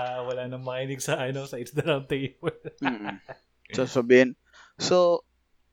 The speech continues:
Speaker 2: hindi ka makakarating ng Maynila, Dave?" Sabihin, no? Sa akin, "Bawal ka rin sa Maynila."
Speaker 1: Oo.
Speaker 2: So, y-, siguro yun, yun lang. Ah,
Speaker 1: Mm.
Speaker 2: I hope na naharot namin kayo.
Speaker 1: Mm.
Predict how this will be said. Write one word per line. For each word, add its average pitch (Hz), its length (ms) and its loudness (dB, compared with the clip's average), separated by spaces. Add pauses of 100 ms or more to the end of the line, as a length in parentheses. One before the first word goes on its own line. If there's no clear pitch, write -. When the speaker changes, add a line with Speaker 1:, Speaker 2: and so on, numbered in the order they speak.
(100)
Speaker 2:
hindi 180 240 4
ka 160 160 8
makakarating 131 580 6
ng 120 160 -2
Maynila, 120 480 2
Dave?" 180 400 2
Sabihin, 123 540 0
no? 151 80 -4 (360)
Sa 127 180 0
akin, 135 260 -6 (640)
"Bawal 175 320 8
ka 139 160 8
rin 123 100 2
sa 127 140 4
Maynila." 120 480 -2
Speaker 1:
Oo. 117 400 -6 (320)
Speaker 2:
So, - 180 6
y-, 170 260 4
siguro 185 500 6
yun, 156 260 -2
yun 165 220 -4
lang. 156 420 4
Ah, 131 340 4
Speaker 1:
Mm. - 20 6
Speaker 2:
I 127 120 6
hope 147 360 2
na 131 220 -2 (1160)
naharot 127 460 4
namin 117 440 2
kayo. 131 420 2
Speaker 1:
Mm. 107 100 -12